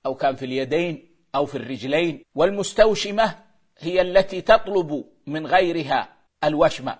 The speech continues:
والمتنمصات، متنمصة التي تنتف شعر الجبين، وسيأتي الكلام عن هذه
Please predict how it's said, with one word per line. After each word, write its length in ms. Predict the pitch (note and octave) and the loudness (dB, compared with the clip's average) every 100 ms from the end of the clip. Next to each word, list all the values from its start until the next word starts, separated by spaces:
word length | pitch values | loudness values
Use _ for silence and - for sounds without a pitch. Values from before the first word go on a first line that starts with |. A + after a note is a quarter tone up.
| _ | _
والمتنمصات، 1500 | B2+ D#3 G#3+ A3 G3+ F#3+ F3 F3+ F3 D#3 D3+ E3+ D#3+ - - - - | 2 6 6 6 -2 0 0 0 -2 -6 -2 2 2 2 -8 -20 -20
متنمصة 720 | - E3+ F#3 F3 F3 G3 F3+ | -6 -4 -4 -6 0 2 2
التي 520 | F3+ F3 F3+ E3+ - _ _ | 0 -4 -6 -10 -12 _ _
تنتف 540 | B3 A3 F3+ E3+ D#3 - | -2 -2 -2 -4 0 2
شعر 500 | F3+ D3+ D#3 D3 - - | 4 6 4 4 0 -2
الجبين، 640 | D#3+ C#3+ C3+ F3+ D3+ - _ _ _ | -2 -2 -2 -2 -4 -10 _ _ _
وسيأتي 460 | D3+ G3 G3+ F3 D3+ | -10 0 0 0 -4
الكلام 420 | B2+ D3+ D#3+ B2+ | -4 0 0 0
عن 120 | C#3 | -4
هذه 480 | C#3 D3+ C3+ C3+ | -2 -2 -2 -8